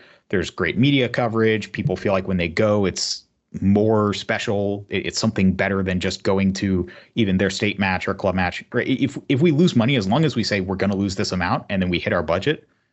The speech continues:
I have no problem with that. And so to me, you know, the, the job of the money the organization comes in is to provide the best organization we can for the members. And so, you know, I, I mean,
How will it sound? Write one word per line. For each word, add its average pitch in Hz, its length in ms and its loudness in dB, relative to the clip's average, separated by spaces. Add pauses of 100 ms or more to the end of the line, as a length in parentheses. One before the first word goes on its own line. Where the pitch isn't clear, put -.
(220)
I 120 60 -2
have 98 100 0
no 95 100 2
problem 71 300 -4
with 69 100 -12
that. 50 260 -8 (480)
And 92 140 -2
so 95 220 0
to - 120 -4
me, 123 120 4
you 104 260 2
know, 92 120 2
the, 85 180 -2
the 98 140 -2
job 92 400 0
of 85 120 -4 (180)
the 98 80 0
money 90 260 2
the 85 80 0
organization 87 500 -2
comes 90 220 -4
in 151 160 2
is 98 180 -2
to 95 200 -2 (160)
provide 92 440 -2
the 90 80 -4
best 87 240 -4
organization 85 520 -6
we 82 100 -4
can 80 320 -2
for - 100 -10
the 78 60 -6
members. - 500 -6 (400)
And 98 140 -2
so, 90 240 0
you 90 100 -2
know, 85 100 -2
I, 110 180 0
I 113 40 0
mean, 101 340 2